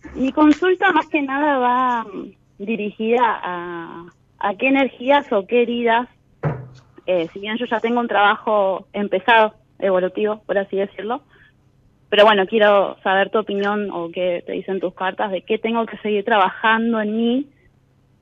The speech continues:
para traer un vínculo que me merezco, sano.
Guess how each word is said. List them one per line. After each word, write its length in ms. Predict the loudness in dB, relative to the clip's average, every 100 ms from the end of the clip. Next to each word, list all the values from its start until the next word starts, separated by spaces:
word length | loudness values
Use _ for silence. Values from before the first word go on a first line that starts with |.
| _ -4
para 240 | 0 2
traer 260 | 4 4 4
un 180 | 2 -2
vínculo 600 | -2 -2 2 4 2 0
que 140 | 0
me 140 | 2
merezco, 440 | 4 4 4 -2 -12 _ _ _ _ _ _ -20 _ _ _ _ _ _ _ _ _ -20 -6
sano. 300 | -2 0 -2